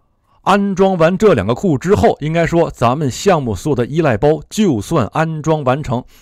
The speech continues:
然后呢，咱们来编辑一下这个package点J S O N，好不好？呃，通过 Nano 编辑室也可以。然后呢，我本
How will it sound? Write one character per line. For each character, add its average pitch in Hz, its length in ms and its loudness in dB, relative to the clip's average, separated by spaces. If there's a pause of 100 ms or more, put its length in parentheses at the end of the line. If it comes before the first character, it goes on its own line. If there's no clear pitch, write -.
(140)
然 151 120 0
后 175 40 2
呢， 147 100 0
咱 131 180 0
们 160 80 -2
来 147 120 2
编 226 360 2
辑 160 160 -4
一 117 60 -2
下 117 220 -2
这 113 100 -4
个 95 180 -6 (240)
package 156 420 -2
点 76 220 -12
J 233 140 2
S 180 120 -2
O 98 40 -6
N， 95 60 -16
好 127 120 -6
不 131 60 -4
好？ 123 160 -2 (360)
呃， 127 180 0
通 208 160 -2
过 175 100 2
Nano 202 380 2
编 180 240 -2
辑 139 120 -4
室 143 220 -4
也 98 220 -6
可 180 280 -2
以。 98 280 -4
然 135 100 0
后 170 80 0
呢， 127 180 -4
我 120 160 0 (120)
本 87 280 -8